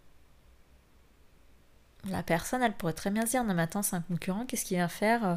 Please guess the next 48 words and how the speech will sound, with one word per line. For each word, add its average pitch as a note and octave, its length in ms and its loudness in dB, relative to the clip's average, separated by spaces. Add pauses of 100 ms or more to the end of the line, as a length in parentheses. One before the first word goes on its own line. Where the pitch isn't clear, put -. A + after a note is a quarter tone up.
moi G3+ 80 8
je G3 80 8
suis G3+ 100 4
là F#3+ 80 8
depuis - 260 -2
plus - 140 -4
longtemps, G3+ 600 0
euh, F#3 80 2
c'est - 120 -4
pas G#3+ 120 2
normal. » B3 380 0
Mais G#3 120 -12 (240)
pas G4 200 2
du E4+ 140 6
tout. F#4 200 4 (500)
Mais G#3 120 6
pas C#4+ 200 8
du C#4+ 140 8
tout, C#4+ 180 2
pas A#3 160 8
du A3 140 2
tout, B3 280 2 (120)
bien C#4 320 6
au A#3+ 40 2
contraire. A#3+ 520 0 (960)
Ils G3+ 140 4
viennent E3 200 2
te - 140 -4
voir, A#3+ 320 10
ils A#3 80 2
viennent E3 260 2
discuter, G#3 640 4 (640)
ils G3 80 6
viennent G3 60 6
même F#3+ 260 4
t'aider. D#4 460 6 (580)
Je - 120 -8
pense A3+ 260 -2
par G#3+ 120 4
exemple G3+ 300 2
à, F3 260 0
à F3 240 0
Carlitos, F#3+ 680 2 (180)
qui - 160 0
lui G3+ 200 6
voyage F#3 400 8
en F3 80 0
moto. E3+ 440 2